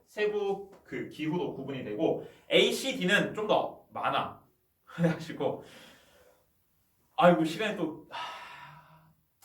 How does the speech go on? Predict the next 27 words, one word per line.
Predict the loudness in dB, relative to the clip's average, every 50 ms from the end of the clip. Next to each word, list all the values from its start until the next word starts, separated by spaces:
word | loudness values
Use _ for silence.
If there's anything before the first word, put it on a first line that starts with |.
| -12 -4
한번 | 2 4 6 8
해보자. | 10 10 8 8 6 4 -2 -4 -6 -8 -14 -20 _ _
그래서 | -4 -4 -2 0 -2 -2 -4 -6 -12 -18 -20 _ _
일단은 | -10 -2 2 4 4 4 4 2 0 -4 -8 -6 0
열대 | 4 6 6 6 6 4 4 2 2
기후는 | 2 4 4 4 4 4 4 2 4 4 4 4 4 2 -2 -8 -10
우리가 | -8 -6 0 2 2 4 4
배울 | 4 4 4 4 4 2
기후가 | 0 -2 0 0 0 0
어떤 | 0 -2 -4
게 | -2 0
나오냐면은 | 0 0 -2 -2 -4 -6 -6 -6 -4 -4 -4 -6 -8 -10 -14 -20 -20 _ _ -8
에이에프가 | -6 -2 0 0 0 0 -2 -6 -2 0 2
있고 | 2 0 0 0 2 2 4 6 6 6 6 4 2 -2 -8 -14 -20 -20 -20 -10 -6
에이엠이 | -4 -2 0 0 0 0 -2 -6 -10 -16 -20 _ _ _ _ -8 -6 -6 -4 -4 -4 -6
있고 | -6 -6 0 2 4 6 6 6 4 2 -2 -8 -14 _ _ -18 -16 -12
에이더블유가 | -8 -4 -2 -2 -2 -2 -4 -8 -14 -20 -20 _ _ _ _ _ _ -6 -6 -4 -2 0 0 0 0 0 -4
있을 | -6 -12 -14
거야. | -16 -16 -16 -16 -18 -20 _ _ _ _ _ _ _ _ _ _ _ _ _ _ _ _ _ -8
그 | -2 0
다음에 | 2 2 2 2 2 4 4 4 4 2 0
C | -2 -4 -4 -2 -2 -2 -2 -2
기호 | 0 2 2 4 4
같은 | 4 4 2 0 -2 -2
경우는 | -2 0 0 0 -2
어떻게 | -2 -4 -4 -6 -6
나뉘어지냐면은 | -6 -6 -6 -6 -6 -6 -8 -8 -8 -10 -10 -8 -6 -2 0 0 0 0 0 -4 -8